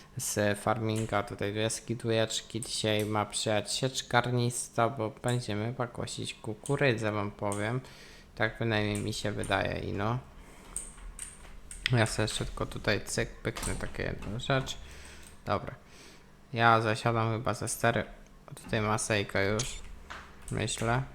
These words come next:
Oczywiście zostawcie lajka, suba, dzwonem na starcie, jeśli możecie.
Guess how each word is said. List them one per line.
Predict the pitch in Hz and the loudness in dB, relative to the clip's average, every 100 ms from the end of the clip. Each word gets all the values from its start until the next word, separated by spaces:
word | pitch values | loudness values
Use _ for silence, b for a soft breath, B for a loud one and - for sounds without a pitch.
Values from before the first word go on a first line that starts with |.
| - - - - - - - - B B B B - | -14 -16 -16 -14 -12 -10 -10 -10 B B B B 8
Oczywiście | 120 123 - 123 - | 6 6 6 6 4
zostawcie | 117 117 120 117 110 | 2 4 4 6 6
lajka, | 113 113 - | 8 8 4
suba, | 110 - 120 104 | -2 -2 0 2
dzwonem | - 117 107 107 | 2 2 2 4
na | 107 | 2
starcie, | 98 - 117 113 - | 2 6 6 6 2
jeśli | 107 - | 0 0
możecie. | 101 101 127 117 - 113 | 0 0 2 2 2 2